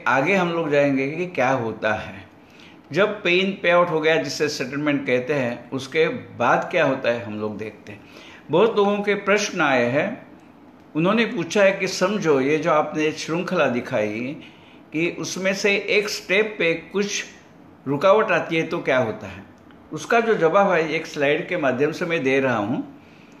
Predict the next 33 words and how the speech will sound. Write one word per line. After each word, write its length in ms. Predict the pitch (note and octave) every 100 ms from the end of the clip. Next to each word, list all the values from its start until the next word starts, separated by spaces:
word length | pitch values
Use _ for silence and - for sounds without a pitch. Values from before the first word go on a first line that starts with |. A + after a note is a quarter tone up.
| - -
पिछले 320 | F3 E3 A#3 A3
एपिसोड 360 | G3+ G3 G3
में 120 | F3+ F#3
हमने 220 | E3+ F3
देखा 340 | D3 C#3 C#3+ C3
था 220 | C#3 F3+
कि 200 | - D3
रमेश 360 | C#3 D#3 F3+ F3+
is 120 | D#3+
a 60 | D3+
seller, 440 | - A#2+ A#2+ F#3 - - - -
उन्होंने 340 | C#3 E3 F3+ F3
शेयर्स 340 | - D#3 E3+
दे 160 | C#3 C#3+
दिए 200 | C#3 F#3+
अपने 360 | - - - E3+
ब्रोकर 420 | C#3 C3 - B2+
को, 180 | - G3 A#3+ - - -
that 180 | B2+ C#3+
means 280 | F3 G#3+ - -
एलकेपी 460 | C#3+ C#3+ D#3+ G#3 G#3+
Securities 540 | - C#3+ C3+ A#2+ -
को। 140 | - G2+ - - - - - - - - -
एलकेपी 460 | E3 E3+ A#3 A#3 A#3+
Securities 520 | G3 - G#3+ G3+ F3+
ने 120 | F#3+ G3
वो 180 | F3
share 320 | F3 F3 E3 D3+
दिए 240 | D#3 E3
बीएससी 460 | C3 C#3 D#3+ E3 G#3+
Clearing 440 | F3 D#3+ C#3+ A#2+
House 240 | A2+ G#2 -
को। 160 | E3+